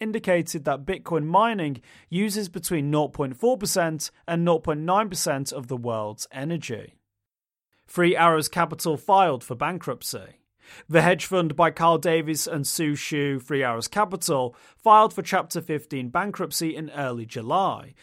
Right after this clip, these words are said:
becoming one of the first big bankruptcies this year.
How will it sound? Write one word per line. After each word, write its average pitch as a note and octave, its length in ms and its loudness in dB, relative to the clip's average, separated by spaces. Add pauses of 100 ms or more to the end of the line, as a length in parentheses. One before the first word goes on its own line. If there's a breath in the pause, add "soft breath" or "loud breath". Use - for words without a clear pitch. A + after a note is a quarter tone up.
(160 loud breath)
becoming A3+ 360 2
one A3 140 4
of G#3+ 80 -2
the F3+ 80 -6
first G#3+ 380 -2
big D3 200 -6
bankruptcies F3+ 760 -4
this A#2 280 -8
year. D3+ 520 -4